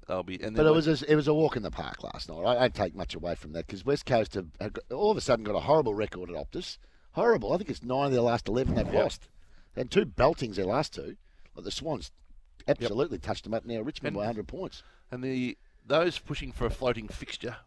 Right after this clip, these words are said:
Speaker 1: were, would be
Speaker 2: <laughs> Oh.
Speaker 1: disappointed last night because they got Sydney, Brisbane in the twilight four forty
Speaker 2: The last
Speaker 1: Sunday,
Speaker 2: game, the
Speaker 1: which
Speaker 2: last
Speaker 1: is
Speaker 2: game of the round.
Speaker 1: two V three.
Speaker 2: Mm.
Speaker 1: And if ever there was a game that probably belonged on the Friday night, it was it.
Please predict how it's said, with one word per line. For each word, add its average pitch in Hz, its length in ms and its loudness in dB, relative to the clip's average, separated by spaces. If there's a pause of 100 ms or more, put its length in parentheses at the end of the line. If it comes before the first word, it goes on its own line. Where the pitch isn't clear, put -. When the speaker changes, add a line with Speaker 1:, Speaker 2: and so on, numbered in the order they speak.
Speaker 1:
were, 107 340 -2 (520)
would 104 120 2
be 92 60 0
Speaker 2:
<laughs> - 0 -
Oh. - 20 -2
Speaker 1:
disappointed 120 520 -4
last 117 260 2
night 139 200 0
because 120 240 -4
they 127 60 -10
got - 160 -8
Sydney, 156 240 -2
Brisbane 117 360 -2
in 110 120 -8
the 104 260 -6 (540)
twilight 131 460 2
four 120 200 -2
forty 110 260 -4
Speaker 2:
The - 140 -4
last 127 200 6
Speaker 1:
Sunday, 117 200 4
Speaker 2:
game, 156 100 0
the 101 60 -6
Speaker 1:
which 98 60 2
Speaker 2:
last 123 200 0
Speaker 1:
is - 40 0
Speaker 2:
game 127 160 8
of - 20 -
the 110 120 4
round. 113 40 0
Speaker 1:
two 127 60 2
V 147 60 2
three. 117 300 2 (120)
Speaker 2:
Mm. 123 380 -8 (140)
Speaker 1:
And 113 120 -4
if 117 100 -4
ever 139 160 2
there 131 100 2
was 117 100 -2
a 110 60 -6
game 117 240 -2
that 107 180 -8
probably 117 340 -2
belonged 107 300 -6
on 104 60 -8
the 98 60 -8
Friday 110 300 2
night, 104 120 -2
it 104 80 -6
was 98 120 -6
it. 113 200 -4